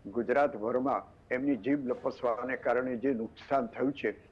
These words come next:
અને આખા ક્ષત્રિયોનો એમને જે વિરોધ થયો એનો, અ, પડઘો રાજસ્થાન, મધ્યપ્રદેશમાં પણ પડ્યો. એટલે પરસોત્તમ રૂપાલાનું નામ તો આ વખતે ચોકડી પર મુકાઈ ગયું છે, એટલું ચોક્કસ છે. પણ તમે જે રીતે ગણતરી કરો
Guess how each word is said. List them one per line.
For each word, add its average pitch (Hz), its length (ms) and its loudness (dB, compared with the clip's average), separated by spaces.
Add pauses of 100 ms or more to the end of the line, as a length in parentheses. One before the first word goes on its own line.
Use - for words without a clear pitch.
(120)
અને 135 180 0
આખા 127 360 2
ક્ષત્રિયોનો 131 1300 2
એમને 123 300 0
જે 120 120 0
વિરોધ 110 300 0
થયો 117 340 2
એનો, 117 380 2 (320)
અ, 110 120 -2
પડઘો 117 480 2
રાજસ્થાન, 120 680 2
મધ્યપ્રદેશમાં 120 920 0
પણ 127 100 2
પડ્યો. 120 400 2 (380)
એટલે 123 180 0
પરસોત્તમ 123 600 0
રૂપાલાનું 131 640 0
નામ 120 220 2
તો - 180 -2
આ 117 100 6
વખતે 113 380 -4
ચોકડી 113 380 -2
પર 117 180 0
મુકાઈ 113 340 -2
ગયું 107 260 0
છે, 110 140 -4
એટલું 110 240 -4
ચોક્કસ 120 300 0
છે. - 180 -6 (540)
પણ 160 260 6 (340)
તમે 143 220 8
જે 127 200 8
રીતે 143 280 6
ગણતરી 120 440 4
કરો 120 380 4